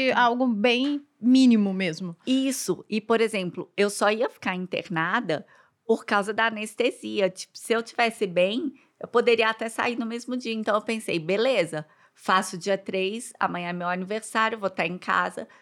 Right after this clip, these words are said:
Speaker 1: já respondo as pessoas." Eu sou a pessoa que gosta de aniversário, sabe?
Speaker 2: <laughs>
Speaker 1: De receber ligação, de responder as pessoas. Então, eu falei, "Vai tá tudo certo, vou falar com todo mundo." E pronto. E tava assim na minha cabeça,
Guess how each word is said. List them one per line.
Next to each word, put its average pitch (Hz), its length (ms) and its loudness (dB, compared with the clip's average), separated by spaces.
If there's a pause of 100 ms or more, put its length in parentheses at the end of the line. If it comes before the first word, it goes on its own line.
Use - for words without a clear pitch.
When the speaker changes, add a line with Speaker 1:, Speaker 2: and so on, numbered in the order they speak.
(160)
Speaker 1:
já 190 200 2
respondo 190 440 -4
as 185 60 -6
pessoas." - 420 -12
Eu 220 140 4
sou 226 140 0
a 202 40 0
pessoa 196 280 -6
que - 100 -18
gosta 185 320 0
de 190 40 0
aniversário, 180 600 -6
sabe? 143 400 -6 (100)
Speaker 2:
<laughs> 247 280 2
Speaker 1:
De 190 240 4
receber 196 460 0
ligação, 180 880 0
de 160 120 -6
responder 180 480 -6
as 180 140 -4
pessoas. 170 880 -2 (340)
Então, - 100 -2
eu 233 40 -2
falei, 240 240 4
"Vai 196 160 0
tá 196 120 0
tudo 202 220 -8
certo, 190 560 0
vou 196 140 -4
falar 180 240 0
com 185 140 -8
todo 196 240 -4
mundo." 220 340 -6 (380)
E 415 60 -2
pronto. 403 640 -6
E 381 140 -6
tava 392 320 0
assim 330 240 -4
na 330 100 -2
minha 330 160 -4
cabeça, 330 840 -2